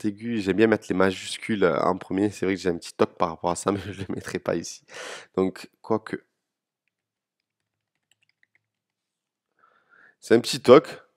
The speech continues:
que, voilà, je, je suis comme ça, j'aime bien que tout soit nickel, je sais,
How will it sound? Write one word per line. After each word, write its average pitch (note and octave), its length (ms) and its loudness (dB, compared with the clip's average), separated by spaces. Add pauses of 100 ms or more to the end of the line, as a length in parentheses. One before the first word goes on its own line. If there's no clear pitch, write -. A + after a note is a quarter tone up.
(160)
que, F#2+ 320 2
voilà, F2+ 540 4
je, G2 320 0
je G2 140 -2
suis G#2 200 -6
comme G2 160 0
ça, A2 180 10
j'aime F#2+ 180 2
bien G2+ 100 4
que - 80 -18
tout - 140 -10
soit G2 220 4
nickel, A2 480 6 (500)
je F2+ 200 -2
sais, - 480 6